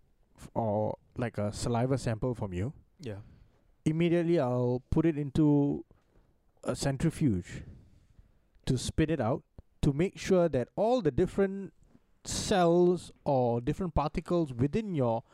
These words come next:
Speaker 1: your bodily fluid gets separated out by density.
Speaker 2: Mm.
Speaker 1: And then you use a sucrose gradient. And then you pass it through that.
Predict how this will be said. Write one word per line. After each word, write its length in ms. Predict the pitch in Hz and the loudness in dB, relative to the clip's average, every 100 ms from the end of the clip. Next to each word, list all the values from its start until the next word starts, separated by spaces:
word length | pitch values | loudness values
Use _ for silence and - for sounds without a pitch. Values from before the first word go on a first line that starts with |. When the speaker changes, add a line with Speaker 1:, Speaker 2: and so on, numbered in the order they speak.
| - _ _ _ - | -20 _ _ _ -2
Speaker 1:
your 120 | 127 | -2
bodily 420 | 117 143 151 156 | 2 0 2 0
fluid 520 | 143 - 151 120 95 _ - _ _ 135 | -2 2 4 2 -2 _ -20 _ _ -2
gets 360 | 147 - - - | 0 -2 -4 -12
separated 720 | - - - 147 151 147 170 | -10 -6 -4 -2 -2 0 0
out 220 | 135 123 - _ _ - _ _ _ _ _ - | -2 -4 -6 _ _ -20 _ _ _ _ _ -4
by 260 | 131 127 131 | 4 6 4
density. 580 | 131 120 135 - 107 - _ _ _ | -2 -2 -4 -6 -10 -10 _ _ _
Speaker 2:
Mm. 140 | 147 131 - - | -20 -20 -16 -6
Speaker 1:
And 140 | 131 | 0
then 160 | 156 185 | 0 2
you 100 | 156 | 4
use 260 | 165 196 | 4 4
a 40 | 127 | 0
sucrose 440 | - 156 185 147 | -2 0 0 0
gradient. 460 | 131 131 120 92 - _ - - _ _ _ _ _ _ - - | 0 0 -2 -4 -10 _ -20 -20 _ _ _ _ _ _ -20 -12
And 100 | 123 | -6
then 260 | 127 156 175 | -2 -2 -2
you 120 | 127 | -6
pass 260 | - 135 131 | -2 -2 0
it 120 | 175 | -2
through 240 | - 170 | 2 2
that. 360 | 135 143 123 104 | 2 2 0 -4